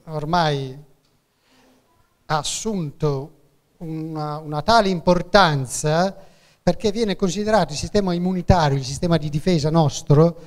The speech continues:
come la bilancia della nostra vita. Se funziona bene viviamo meglio e sopravviviamo ed evitiamo molte malattie. Se funziona male non andiamo lontano.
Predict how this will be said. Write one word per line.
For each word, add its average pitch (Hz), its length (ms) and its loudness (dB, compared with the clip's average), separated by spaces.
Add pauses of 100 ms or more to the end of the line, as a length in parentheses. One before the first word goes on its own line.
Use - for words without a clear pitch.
(520)
come 226 580 6 (300)
la 214 320 6
bilancia 214 800 2
della 180 240 4
nostra 185 440 0
vita. 143 440 -4 (1040)
Se - 280 -4
funziona 214 640 0
bene 175 760 6 (340)
viviamo 185 400 2
meglio 208 680 2
e 190 140 -6
sopravviviamo 190 1040 0
ed 175 240 -2
evitiamo 180 480 -4
molte 175 360 -2
malattie. 160 680 -4 (320)
Se - 180 -2
funziona 214 420 0
male 151 640 0 (340)
non 165 140 0
andiamo 185 400 2
lontano. 123 540 -6